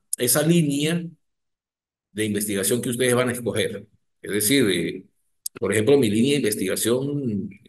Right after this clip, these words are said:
más fuerte es, eh, la formación docente en las tecnologías de información y comunicación.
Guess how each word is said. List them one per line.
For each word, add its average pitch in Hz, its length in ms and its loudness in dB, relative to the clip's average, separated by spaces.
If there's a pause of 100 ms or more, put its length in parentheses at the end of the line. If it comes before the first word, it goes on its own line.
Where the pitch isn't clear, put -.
más 110 220 0
fuerte 156 540 6 (520)
es, 117 1120 2 (1300)
eh, 95 300 -10
la 107 120 -4
formación 113 440 -4
docente 127 580 -2
en 98 80 -4
las 101 120 -8
tecnologías 92 280 -8
de 113 100 2
información 92 400 -4
y 120 60 -4
comunicación. 90 600 -4